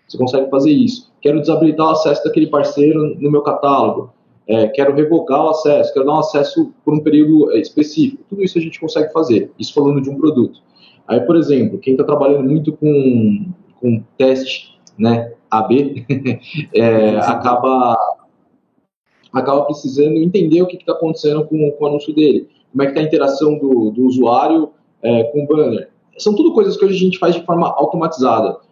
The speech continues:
Speaker 1: mas a gente tá tirando a automatização e dando controle pra que outras pessoas possam automatizar da forma que elas acham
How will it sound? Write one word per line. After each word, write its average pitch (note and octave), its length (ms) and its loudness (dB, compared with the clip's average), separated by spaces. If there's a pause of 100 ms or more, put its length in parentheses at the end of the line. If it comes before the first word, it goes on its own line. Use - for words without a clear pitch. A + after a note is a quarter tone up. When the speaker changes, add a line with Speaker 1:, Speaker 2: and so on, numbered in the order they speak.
(180)
Speaker 1:
mas A2+ 1000 -2 (460)
a A2 80 -2
gente D3 300 -6
tá D3 120 -2
tirando E3+ 440 0
a - 60 -2
automatização D#3+ 840 -2
e - 100 -8
dando F3 280 0
controle D#3+ 580 0
pra - 140 -6
que F3+ 100 -2
outras E3 160 -4
pessoas D3+ 280 -6
possam - 280 -4
automatizar - 380 -2
da C3+ 80 2
forma C3 240 -2
que C3 80 -2
elas A2+ 140 2
acham F#3 340 -2